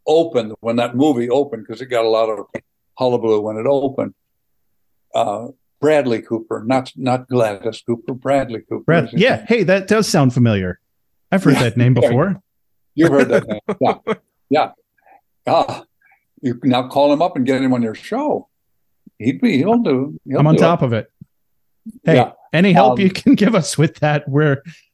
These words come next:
Speaker 2: um,
Speaker 1: tell him I said,
Speaker 2: happy to
Speaker 1: tell him the
Speaker 2: have.
Speaker 1: Maestro said he should do your show.
Speaker 2: Done.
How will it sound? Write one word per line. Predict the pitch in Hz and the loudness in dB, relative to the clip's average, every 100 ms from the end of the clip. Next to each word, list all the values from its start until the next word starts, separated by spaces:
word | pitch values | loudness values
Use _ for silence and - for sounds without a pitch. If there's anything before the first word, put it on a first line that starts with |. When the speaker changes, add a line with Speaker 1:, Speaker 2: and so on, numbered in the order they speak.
| _ | _
Speaker 2:
um, | - 123 123 117 120 _ - - - - | 0 2 4 2 0 _ -20 -20 -10 0
Speaker 1:
tell | 175 | 2
him | 180 160 | 4 4
I | 143 | 2
said, | 156 143 | 2 2
Speaker 2:
happy | |
to | 139 | 2
Speaker 1:
tell | 151 185 | 4 4
him | 160 | 2
the | |
Speaker 2:
have. | 139 | 2
Speaker 1:
Maestro | 139 156 - 160 143 123 | 2 0 -2 2 2 2
said | - 131 123 | 0 -2 -2
he | 113 | -8
should | 117 127 117 | -8 -6 -2
do | 113 | 0
your | 104 98 | 0 -2
show. | 107 101 101 - _ _ - | -2 -2 -4 -16 _ _ -4
Speaker 2:
Done. | 127 120 107 | 0 2 0